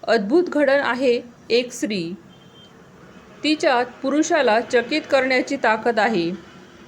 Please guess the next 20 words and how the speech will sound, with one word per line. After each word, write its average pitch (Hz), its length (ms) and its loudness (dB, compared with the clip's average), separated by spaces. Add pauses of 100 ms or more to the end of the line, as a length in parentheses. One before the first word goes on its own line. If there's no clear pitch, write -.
(220)
ती 247 320 0
संकट 269 520 0
हाताळू 247 400 2
शकते 202 600 -4 (420)
आणि 233 460 0 (220)
जड 247 240 4
भार 277 300 2
वाहून 247 500 0
नेऊ 226 260 -2
शकते. 185 520 -2 (840)
तिला 311 220 2
आनंद, 277 480 0 (360)
प्रेम 220 420 2 (180)
आणि 240 460 0
मते 220 380 0
आहेत. 220 360 0 (1080)
जेव्हा 233 420 2
तिला 220 340 0 (300)
किंचाळावेसे 302 840 2
वाटते, 226 540 0